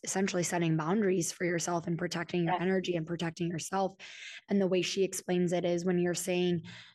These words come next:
Speaker 1: yes to someone else, you're saying no to yourself, which is exactly
Speaker 2: Mm-hmm.
Speaker 1: what you're talking about. And, um, for you, when you were, like, forced into slowing down out of your busy lifestyle,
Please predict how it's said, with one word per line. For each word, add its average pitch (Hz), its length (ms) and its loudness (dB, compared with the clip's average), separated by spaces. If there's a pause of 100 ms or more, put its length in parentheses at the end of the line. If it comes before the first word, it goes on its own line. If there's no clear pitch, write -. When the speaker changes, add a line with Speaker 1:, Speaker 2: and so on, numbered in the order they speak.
(320)
Speaker 1:
yes 190 440 0
to 196 100 -2
someone 185 300 0
else, 175 240 0
you're 190 100 0
saying 165 260 2
no 165 180 2
to 165 100 0
yourself, 208 800 -4 (400)
which 190 80 -4
is 175 160 0
exactly 175 340 -2
Speaker 2:
Mm-hmm. 180 80 2
Speaker 1:
what 175 160 -4
you're 175 100 -4
talking 185 460 -2
about. 233 380 2
And, 190 260 2 (280)
um, 190 400 2 (220)
for 214 160 4
you, 220 340 4
when 226 180 4
you 196 120 4
were, 233 160 4
like, 185 200 0
forced 214 760 0
into 202 800 2 (320)
slowing 202 760 2
down 196 380 2
out 185 160 2
of 185 100 -2
your 190 240 2 (220)
busy 196 500 2
lifestyle, 190 800 -2